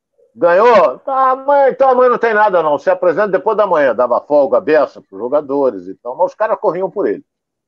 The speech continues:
Então agora veio o português, o Paulo Souza, e não acertou ainda. O que ele disputou, ele perdeu. Então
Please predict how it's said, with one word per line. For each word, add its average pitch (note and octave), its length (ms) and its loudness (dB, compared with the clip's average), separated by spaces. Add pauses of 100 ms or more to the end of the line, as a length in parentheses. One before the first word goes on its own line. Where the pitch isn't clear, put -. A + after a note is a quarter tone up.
(680)
Então C4 160 -2
agora B3+ 400 2
veio A3+ 300 2
o E3+ 40 2
português, F3 640 -2
o F#3 160 0
Paulo C3 380 -2
Souza, F#3+ 520 -2
e F3 320 -14 (800)
não D#3+ 140 0
acertou D#3 480 0
ainda. G2 320 -8 (240)
O B2 100 -16
que - 140 -2
ele F#3 140 -2
disputou, D3+ 400 -2
ele F3 100 0
perdeu. B2+ 580 0 (1080)
Então G#3+ 400 -18